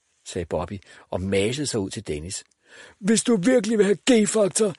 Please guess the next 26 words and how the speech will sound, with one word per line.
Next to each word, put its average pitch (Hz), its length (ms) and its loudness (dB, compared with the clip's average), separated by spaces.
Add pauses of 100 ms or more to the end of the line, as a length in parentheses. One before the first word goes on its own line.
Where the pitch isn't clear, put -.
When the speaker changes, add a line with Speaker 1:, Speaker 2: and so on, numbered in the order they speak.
(220)
Speaker 2:
der 208 80 6
får 226 120 6
andre 226 280 8
gangster 247 460 4
til 233 160 4
at 214 200 6
ryste 240 300 6
i - 20 2
deres 214 220 6
små 247 280 6
underbuks, 220 640 4 (800)
så 185 140 -6
kan 190 120 0
jeg 208 100 4
skaffe 254 380 2
dig 233 60 2
noget 220 260 4
helt 269 280 2
særligt. 226 520 4 (140)
Kun 311 180 4
dig. 190 280 4
Special 294 400 4
price. 262 500 4 (600)
Men," 240 400 2 (400)
Speaker 1:
sagde 87 220 -4
Bobby 85 320 -4